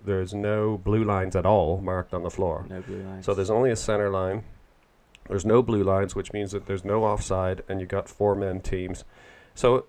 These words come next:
Speaker 1: it's a kinda cool sport to watch, and, um, you know, what, y-, you know what our adage is, and, um,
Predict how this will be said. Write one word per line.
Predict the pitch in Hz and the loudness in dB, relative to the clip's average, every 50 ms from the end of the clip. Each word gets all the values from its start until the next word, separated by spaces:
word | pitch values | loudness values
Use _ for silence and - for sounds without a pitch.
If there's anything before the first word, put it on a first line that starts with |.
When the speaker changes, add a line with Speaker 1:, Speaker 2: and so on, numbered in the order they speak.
| _ - | _ -8
Speaker 1:
it's | 160 160 - | -8 -6 -4
a | |
kinda | - - 214 208 185 | -2 0 0 0 0
cool | - - 170 151 | 0 -2 -2 -2
sport | 147 - - - 123 127 - - | -2 -2 2 4 6 6 6 6
to | 101 | 4
watch, | 95 92 98 107 127 135 - - - - - - | 4 6 8 8 8 6 4 0 -6 -8 -4 0
and, | - 104 101 101 95 92 107 | 2 4 4 4 2 2 2
um, | 107 98 95 92 95 98 98 95 - | 2 4 2 2 2 0 0 -2 0
you | 110 110 | 0 2
know, | 104 101 98 98 90 - _ - - | 4 4 4 2 0 -4 _ -20 -16
what, | - 104 107 110 107 - - - - - - | -6 0 4 4 4 2 0 -2 -2 -2 -2
y-, | - 110 107 - | -2 -4 -4 -4
you | 104 101 107 | -4 -2 0
know | 110 110 | 2 4
what | 104 101 98 | 4 4 4
our | 101 98 98 95 | 4 4 4 4
adage | 95 92 90 90 87 - 92 | 2 2 0 -2 -2 -2 -2
is, | 90 92 90 87 - - - - | -2 -2 -4 -6 -8 -12 -10 -6
and, | - 95 92 90 92 - - - | -4 -4 -2 -2 -4 -6 -6 -6
um, | 95 92 90 90 90 90 90 | -4 -4 -4 -4 -4 -6 -8